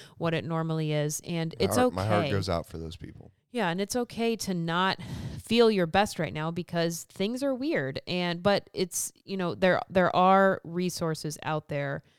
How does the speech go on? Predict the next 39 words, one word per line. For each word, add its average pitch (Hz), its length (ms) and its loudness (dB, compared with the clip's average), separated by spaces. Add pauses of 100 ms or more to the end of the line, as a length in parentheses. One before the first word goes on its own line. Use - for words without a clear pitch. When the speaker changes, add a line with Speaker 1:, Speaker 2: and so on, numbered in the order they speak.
(440)
Speaker 1:
if 175 240 -4
you 156 140 -4
are - 140 -4
struggling. - 560 -14 (320)
So 160 340 -8
those 190 240 0
are 196 80 -4
some 196 180 -10
tips 190 300 -8
for 175 260 -4
us. 170 300 -6 (180)
Um, 175 320 -6
and 190 140 -6
then 190 140 -2
a 190 200 -4
few 254 200 -4
other 233 160 0
tips 202 260 -6
that - 140 -6
I 180 160 0
had 160 320 -4 (400)
were 180 220 -2
to - 120 -12
take 247 240 -2
everything 180 800 -4 (200)
day 170 200 -2
by 160 180 -2
day. 156 380 -4 (160)
The 175 340 2
news 214 480 -2
makes 196 240 -4
it - 100 -10
sound 165 500 -6 (440)
very 185 200 4
bleak 185 520 0 (100)
and 160 140 -2
very 175 260 2
grim 180 560 0 (300)
and, 160 760 -4